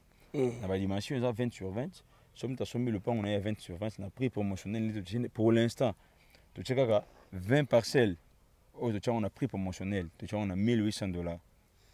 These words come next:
Speaker 2: Alors, en dehors, il y a vingt parcelles, wana, et aux gens, on a pas pris normal, ndenge bato ya, ya Londres, ba sombaki.
Speaker 1: Ok, donc, euh, vingt sur vingt, bon, solé, on a mille huit cents dollars.
Speaker 2: Hmm.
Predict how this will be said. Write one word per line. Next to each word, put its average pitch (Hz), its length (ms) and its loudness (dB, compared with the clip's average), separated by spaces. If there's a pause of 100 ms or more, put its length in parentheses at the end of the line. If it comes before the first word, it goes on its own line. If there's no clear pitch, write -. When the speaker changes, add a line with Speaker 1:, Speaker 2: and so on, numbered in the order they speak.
(240)
Speaker 2:
Alors, 101 240 4
en 110 80 4
dehors, 127 280 8
il 147 40 8
y - 20 8
a 127 60 6
vingt 135 180 4
parcelles, 131 400 4
wana, 135 320 2
et 110 80 0
aux 107 100 2
gens, 135 140 0
on 127 100 2
a 107 60 2
pas 104 80 0
pris 135 180 2
normal, 120 460 2
ndenge 120 260 2
bato 101 260 -2
ya, 87 340 0 (500)
ya 95 120 0
Londres, 101 340 0
ba 87 260 0
sombaki. 90 500 -6 (1800)
Speaker 1:
Ok, 160 440 12
donc, 170 320 12
euh, 160 120 12
vingt 214 240 12
sur 165 160 12
vingt, 214 480 12 (640)
bon, 160 260 12
solé, 170 260 12
on 208 140 12
a 170 60 12
mille 185 220 12
huit 170 180 10
cents 160 240 6
dollars. 139 480 2
Speaker 2:
Hmm. 101 340 0